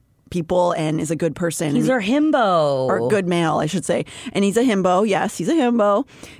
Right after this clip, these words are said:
Speaker 1: And he, even though she was so cruel and mean to him, he still expresses concern in his thoughts for Nesta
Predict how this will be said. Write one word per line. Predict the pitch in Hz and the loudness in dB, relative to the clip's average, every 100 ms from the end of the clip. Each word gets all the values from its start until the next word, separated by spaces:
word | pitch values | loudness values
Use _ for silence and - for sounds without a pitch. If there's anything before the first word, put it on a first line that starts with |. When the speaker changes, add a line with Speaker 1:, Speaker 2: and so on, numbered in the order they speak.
| - | -6
Speaker 1:
And | 196 202 190 185 - | -2 0 -2 -4 -6
he, | 196 240 240 - | -4 -2 -2 -2
even | 254 302 285 | 0 0 2
though | 285 269 202 | 0 0 -4
she | 208 - 240 | -6 -4 -2
was | 220 | -2
so | - - - 233 220 220 226 - | -2 -4 0 2 2 2 0 -4
cruel | - 185 208 208 | -8 -2 0 0
and | 185 185 | 0 -2
mean | 185 185 | -2 -2
to | 226 | -2
him, | 208 220 214 - - - | -2 -2 -2 -8 -20 -8
he | 220 | -6
still | - 240 | 0 0
expresses | 247 - 208 - 202 | 0 0 -2 -2 -6
concern | - 185 - - 185 190 190 | -4 -4 -4 -4 -4 -4 -2
in | 180 | -2
his | 190 - | -4 -4
thoughts | - 175 180 - - | -2 0 -2 -6 -8
for | 151 143 | -4 -4
Nesta | 139 147 - - 156 | -4 -6 -8 -6 -6